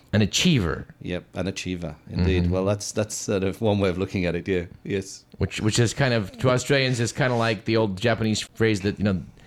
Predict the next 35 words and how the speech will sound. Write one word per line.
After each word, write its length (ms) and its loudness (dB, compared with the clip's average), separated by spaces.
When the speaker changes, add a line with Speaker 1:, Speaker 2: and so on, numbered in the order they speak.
Speaker 1:
"The 80 4
nail 220 4
that 100 -2
sticks 300 -2
up 160 2
gets 180 0
hammered 380 2
down." 360 0
Speaker 2:
Yes. 360 -4
Speaker 1:
Yeah. 300 -2
Speaker 2:
That's 180 -2
right. 160 -2
Speaker 1:
Australians 340 4
are 60 2
all 120 4
too 120 -2
happy 260 0
to 300 -2
cut 260 -2
that 260 -2
tall 240 0
poppy 300 -4
down. 140 0
Speaker 2:
That's 160 -4
right. 280 -2
That's 220 -8
right. 180 -4
They're 120 -2
very 300 -4
into 220 -4
the, 420 -4
uh, 40 -6
uh, 40 -10
egalitarian 760 -4
thing. 280 -12